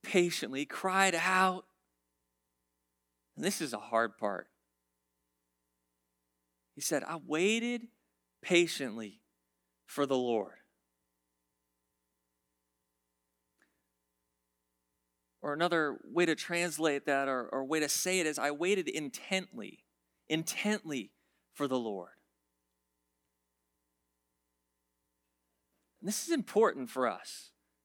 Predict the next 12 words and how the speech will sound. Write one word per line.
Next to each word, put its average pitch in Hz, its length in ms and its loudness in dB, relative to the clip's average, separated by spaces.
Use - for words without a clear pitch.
'cause 165 140 -2
like 208 140 2
I 220 40 6
said, 196 320 4
it's 139 200 -2
not 214 320 2
easy 190 420 0
to 156 80 0
wait. 135 380 2
We 190 140 8
get 208 220 6
impatient. 196 760 2